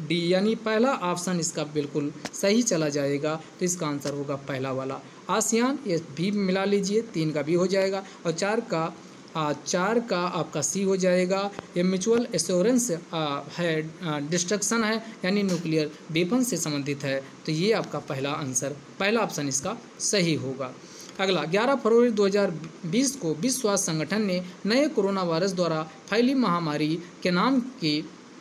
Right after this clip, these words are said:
एक आधिकारिक घोषणा की, इसे कोविड नाइनटीन विषाणु नाम दिया गया। इसका उद्देश्य लोगों को बताना था, ना कि आधिकारिक नाम को बदलना।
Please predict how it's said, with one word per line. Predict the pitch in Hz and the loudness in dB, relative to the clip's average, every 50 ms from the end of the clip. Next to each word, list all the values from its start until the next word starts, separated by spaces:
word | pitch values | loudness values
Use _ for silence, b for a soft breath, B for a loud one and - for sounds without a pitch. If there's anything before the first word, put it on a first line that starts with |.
| - - - - - - - - - - - 175 | -20 -20 -20 -20 -20 -20 -20 -20 -18 -6 0 0
एक | 185 180 185 | 0 2 2
आधिकारिक | 180 165 - 185 190 233 262 220 | 0 2 2 2 2 2 2 4
घोषणा | 180 180 180 185 202 202 | 2 2 2 2 2 0
की, | 202 196 233 | 0 0 0
इसे | 226 - - 208 | 0 2 2 0
कोविड | 202 - 175 165 180 170 | 0 0 0 0 0 0
नाइनटीन | 165 160 160 156 151 175 226 240 226 | 0 0 0 0 2 2 4 4 4
विषाणु | 180 156 - 165 160 160 156 | 2 2 0 0 0 0 -2
नाम | 147 143 143 | -2 -2 -2
दिया | 139 151 156 175 | 0 0 0 2
गया। | 185 196 202 202 202 B B B B | 2 2 2 0 -2 B B B B
इसका | 220 208 - 240 220 | -2 -2 0 0 0
उद्देश्य | 202 185 202 196 190 185 | 2 2 2 0 0 0
लोगों | 170 170 165 175 | 0 0 0 -2
को | 160 151 | -2 -2
बताना | 151 151 151 143 156 165 175 | -4 -4 -2 -2 -2 -2 -2
था, | 170 175 170 170 170 B B B | -2 -2 -4 -4 -6 B B B
ना | 196 233 | 0 0
कि | 240 233 226 | 0 2 0
आधिकारिक | 175 156 - 160 156 156 156 | 0 0 0 -2 -2 -2 -2
नाम | 156 147 143 143 | -2 -2 -4 -4
को | - 143 | -4 -6
बदलना। | 139 139 147 151 156 160 | -4 -4 -2 -2 -2 -2